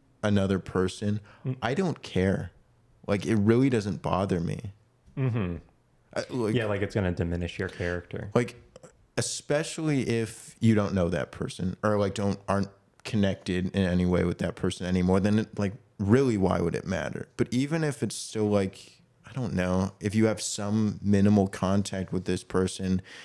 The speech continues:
Speaker 1: and, like, you find out through friends or something that said, like, like,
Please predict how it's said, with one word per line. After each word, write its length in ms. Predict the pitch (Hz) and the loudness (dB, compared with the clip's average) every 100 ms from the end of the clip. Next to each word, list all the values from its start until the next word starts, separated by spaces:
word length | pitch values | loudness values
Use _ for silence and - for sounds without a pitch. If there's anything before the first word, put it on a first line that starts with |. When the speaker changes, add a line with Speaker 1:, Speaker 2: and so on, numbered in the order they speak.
| - | -8
Speaker 1:
and, 140 | 101 98 | 0 2
like, 180 | 92 | 2
you 80 | 104 | -2
find 300 | - 95 98 | -2 -2 0
out 140 | 95 - | 0 0
through 160 | 101 | -2
friends 640 | - - 92 95 95 92 87 | -2 -4 0 2 2 2 0
or 80 | |
something 420 | 87 92 90 90 92 | -6 -6 -4 0 0
that 140 | - | -2
said, 200 | - - | -6 -4
like, 280 | 92 87 - | -2 -2 -2
like, 200 | 95 85 | -4 -4